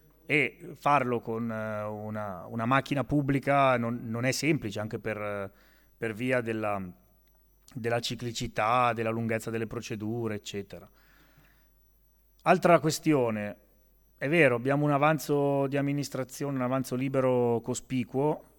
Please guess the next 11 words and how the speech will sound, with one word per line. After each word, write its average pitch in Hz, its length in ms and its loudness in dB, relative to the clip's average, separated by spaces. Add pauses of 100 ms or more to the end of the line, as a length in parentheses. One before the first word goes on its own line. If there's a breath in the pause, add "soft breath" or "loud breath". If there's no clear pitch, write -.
(440)
che 143 200 -4
però, 151 600 6
stando 143 440 -8
ai 131 60 -6
ragionamenti 127 560 -8
che 120 80 -4
stiamo 123 260 -4
facendo 127 380 -6
in 117 60 -6
queste 123 360 -8
ore, 131 420 -6